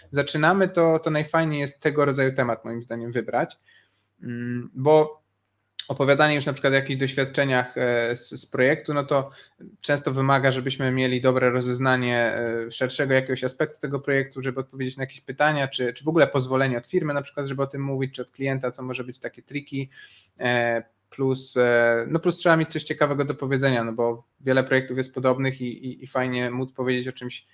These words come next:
o czymś takim ciekawym. Więc, e, no można też oczywiście temat, temat wysądować, jaki temat,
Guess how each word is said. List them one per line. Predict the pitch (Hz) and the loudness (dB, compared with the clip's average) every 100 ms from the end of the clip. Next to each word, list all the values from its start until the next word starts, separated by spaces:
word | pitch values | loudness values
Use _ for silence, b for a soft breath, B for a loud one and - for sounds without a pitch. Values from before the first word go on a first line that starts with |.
| b b | b b
o | 127 | -10
czymś | 127 - | -8 -10
takim | - 123 | -10 -10
ciekawym. | 127 131 120 104 92 b b b | -6 0 2 0 -10 b b b
Więc, | 131 135 | -4 -2
e, | 135 135 139 135 135 _ _ _ _ _ _ - | 2 4 4 2 -4 _ _ _ _ _ _ 2
no | 165 | 6
można | 202 196 190 | 6 6 4
też | 180 160 | 2 -4
oczywiście | - 151 156 - 151 143 | -4 -2 -4 2 4 4
temat, | 143 135 131 135 - - | 4 4 4 2 -6 -2
temat | 131 131 | 0 2
wysądować, | 123 135 147 139 151 - - | 0 0 2 8 8 8 0
jaki | 117 - | -4 -8
temat, | 131 123 123 117 | -4 0 0 -2